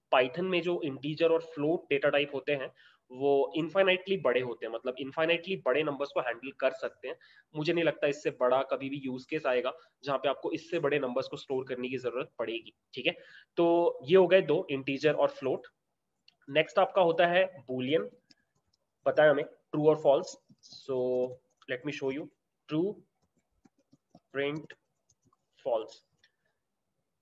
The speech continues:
आपको पता है ये बहुत सारी जगहों पे यूज होता है। हम gradually जब इस course में आगे बढ़ेंगे हम boolean values को बहुत ज्यादा यूज करेंगे, ठीक है। अ, एक special चीज जो Python में मिलती है जो मुझे बाकी languages में नहीं दिखी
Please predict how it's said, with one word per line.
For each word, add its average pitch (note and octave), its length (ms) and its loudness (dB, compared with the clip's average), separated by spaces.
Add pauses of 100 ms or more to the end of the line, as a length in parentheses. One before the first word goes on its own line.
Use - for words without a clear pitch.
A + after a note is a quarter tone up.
(240)
आपको C#3+ 220 -4
पता D3 180 0
है C#3 80 2
ये C3 60 -2
बहुत B2+ 280 -6
सारी C3 160 -4
जगहों B2+ 220 -6
पे C3+ 100 -6
यूज B2+ 240 -4
होता B2 180 -6
है। - 140 -10 (100)
हम A#2+ 320 -8
gradually B2 360 -6
जब C3 140 -4
इस B2+ 80 -12
course C3 320 -6
में C#3 60 -2
आगे B2 180 -4
बढ़ेंगे B2+ 380 -6 (400)
हम C3 400 -4 (200)
boolean C3+ 260 -2
values B2 240 -2
को - 100 -12
बहुत A#2+ 220 -6
ज्यादा A#2 180 -2
यूज A2+ 220 -8
करेंगे, A2 300 -10
ठीक B2 180 -12
है। D3+ 120 -12 (500)
अ, C#3 180 4
एक F3+ 120 0
special G#3 300 2
चीज A#3+ 200 -4
जो A#3+ 80 2
Python E3+ 280 4
में F#3+ 180 0
मिलती D3 320 -2
है C3 140 2
जो C#3 140 -4
मुझे C#3 160 -4
बाकी B2+ 300 2
languages C3+ 480 0
में C#3+ 60 -6
नहीं B2+ 200 -2
दिखी B2+ 300 -8